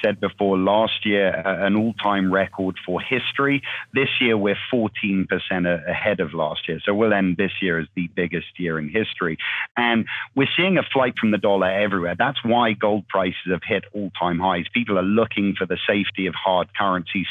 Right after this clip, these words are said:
such as gold. Look at Bitcoin, though. It's surging as well, far from its previous all-time highs, but it's being driven by the same force. And the Fed are in a very tough situation. They've got a credibility problem at the moment, right? The inflation is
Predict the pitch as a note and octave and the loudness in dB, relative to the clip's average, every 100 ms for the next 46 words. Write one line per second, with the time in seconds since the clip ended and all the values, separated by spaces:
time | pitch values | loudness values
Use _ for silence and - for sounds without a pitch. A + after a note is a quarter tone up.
0 | - G#2 - G#2 E2+ - F2 F2 G#2+ - | 0 0 0 -4 -4 0 0 0 -4 -6
1 | - - A#2+ C3 C3+ G#2 D3+ D3+ - A2 | -12 -4 -2 0 -2 0 -2 -2 -2 -2
2 | F2 D#2+ D#2+ - A2+ A2+ - A#2 G#2 G2+ | 0 0 -2 -2 -4 -4 -2 2 4 2
3 | G#2+ G2+ G2 C3+ D3+ F2 E2 - - _ | 0 0 0 2 2 2 -4 -14 -20 _
4 | B2+ A#2 A2 G#2+ F#2+ - - A2 G2 F2+ | 2 4 4 0 -2 -4 -4 -2 0 -2
5 | - F#2+ F2+ F#2 F2+ A#2+ A#2+ G#2+ - - | -2 -6 -4 -2 0 2 2 0 -2 -8
6 | - - A#2+ A2 C3+ B2 G#2 A#2+ A#2 A2 | -6 -2 -2 0 2 2 2 2 0 0
7 | F2+ F2+ F2+ F2+ - F2+ E2 - D3+ G#2 | 2 2 0 -2 -4 -2 -2 0 0 2
8 | - G2+ - - - B2 - E3+ F#3 F3 | 0 0 -2 -10 -8 -8 -2 0 2 4
9 | B2+ G#2 A#2 G#2+ G2+ - F#2+ - G2 F#2 | 2 2 2 2 2 -2 -4 -2 -4 -2
10 | A2+ C3 C#3+ G#2 B2 B2+ C#3 - A#2 G2+ | 0 2 2 2 2 2 0 0 0 0
11 | F#2 C#3+ C#3 - F#2+ - E2+ E2 D#2+ - | 2 0 0 -2 -4 -2 -4 -4 -10 -8
12 | E2 D2+ - _ - G2 B2+ A2 F#2+ G2+ | -8 -8 -12 _ -2 0 0 0 0 -2
13 | - A#2+ B2+ - G#2 | 0 0 2 0 -2